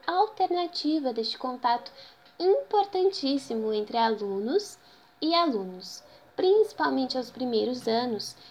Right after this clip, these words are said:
que não possuem muita afinidade com a sistemática da escola,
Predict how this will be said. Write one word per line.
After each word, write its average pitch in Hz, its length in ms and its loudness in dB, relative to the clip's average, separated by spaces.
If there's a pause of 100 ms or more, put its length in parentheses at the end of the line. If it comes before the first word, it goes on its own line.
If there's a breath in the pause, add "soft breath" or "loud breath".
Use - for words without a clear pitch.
que - 100 -8
não 277 160 0
possuem 311 480 0
muita 254 300 0
afinidade 262 800 0
com 233 160 -6
a 226 80 -2
sistemática 226 840 -4
da 208 80 -8
escola, 220 720 -2